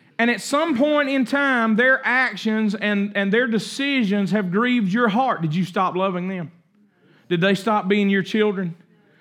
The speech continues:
Did they stop being one that you would lay your life down on to, to take care of them? No.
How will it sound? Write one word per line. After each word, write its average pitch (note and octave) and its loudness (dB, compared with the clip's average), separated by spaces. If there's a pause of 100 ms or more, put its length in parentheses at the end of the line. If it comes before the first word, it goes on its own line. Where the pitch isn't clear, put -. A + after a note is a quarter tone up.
(280)
Did F3 0
they G#3+ 4
stop G#3+ 0
being G#3+ 4
one G#3+ 0
that F#3+ 0
you A3 2
would F3 -2
lay G3 0
your G3+ 2
life G#3 2
down A3 0
on A3 0
to, F#3 0
to E3 -2
take G3+ -2
care G#3+ 2
of A3 0
them? G3+ -2 (380)
No. D#3+ 2